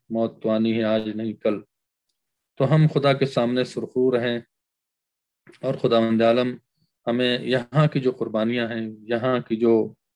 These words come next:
अ, ज़हमतें हैं, यहाँ की जो तकलीफ़ें हम अल्लाह के लिए उठा रहे हैं, खुदावंद आलम हमें वहाँ पर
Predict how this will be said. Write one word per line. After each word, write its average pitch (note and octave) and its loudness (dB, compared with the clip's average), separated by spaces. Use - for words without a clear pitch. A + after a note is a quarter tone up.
अ, A2+ -12
ज़हमतें A2+ -2
हैं, B2 0
यहाँ A#2 0
की - -14
जो A2+ -2
तकलीफ़ें A2 -6
हम A2 0
अल्लाह A2+ 0
के G#2+ -10
लिए G#2 -6
उठा G#2 -4
रहे G#2+ 0
हैं, - -14
खुदावंद A2+ 2
आलम B2 4
हमें A#2+ 2
वहाँ A#2 0
पर A#2 0